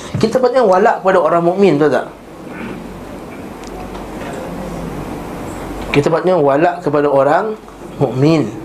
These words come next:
Maksudnya kita dengan orang mukmin, kita walak, kita bagi kecintaan,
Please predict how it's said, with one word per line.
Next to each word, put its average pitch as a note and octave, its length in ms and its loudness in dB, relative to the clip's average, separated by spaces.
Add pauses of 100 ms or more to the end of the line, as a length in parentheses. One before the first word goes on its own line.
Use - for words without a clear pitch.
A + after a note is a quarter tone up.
(1400)
Maksudnya E3+ 260 2
kita D#3+ 240 2
dengan D3+ 140 2
orang C#3+ 240 2
mukmin, D#3+ 560 4 (160)
kita - 160 -2
walak, C#3 320 4
kita C3 160 -4
bagi C#3 180 6
kecintaan, C#3+ 720 0